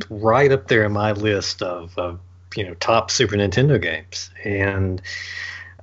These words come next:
oh man, I wish I would have known about this one at the time, 'cause my cousin and I got together, and this would have been something. This would have been right up our alley, playing two players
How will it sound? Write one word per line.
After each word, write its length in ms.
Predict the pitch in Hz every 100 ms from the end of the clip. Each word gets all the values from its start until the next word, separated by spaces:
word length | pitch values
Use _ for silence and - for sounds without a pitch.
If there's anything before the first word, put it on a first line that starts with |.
| - -
oh 140 | 160
man, 300 | 85 95 107
I 120 | 95
wish 380 | 107 92 131 139
I 100 | 131
would 140 | 131 131
have 80 |
known 180 | 117 120
about 220 | 127 131
this 180 | 127 131
one 120 | 113
at 120 | 113 107
the 60 |
time, 420 | - 117 123 85 -
'cause 300 | - 90 85 -
my 180 | 107 110
cousin 320 | - 127 113
and 140 | 107
I 160 | 104 101
got 220 | 101 101
together, 540 | 101 95 110 117 95 90 - - - - _
and 220 | 87 85
this 200 | 127 139
would 100 | 120
have 100 | 101
been 160 | 87 80
something. 420 | - 101 85 - - -
This 160 | 120
would 160 | 117 107
have 140 | 113
been 80 | 95
right 260 | 95 104 104
up 140 | 104
our 180 | 95 90
alley, 380 | 87 107 90 - - _ _
playing 300 | - 123 104
two 200 | 90 113
players 640 | 92 90 92 82 76 -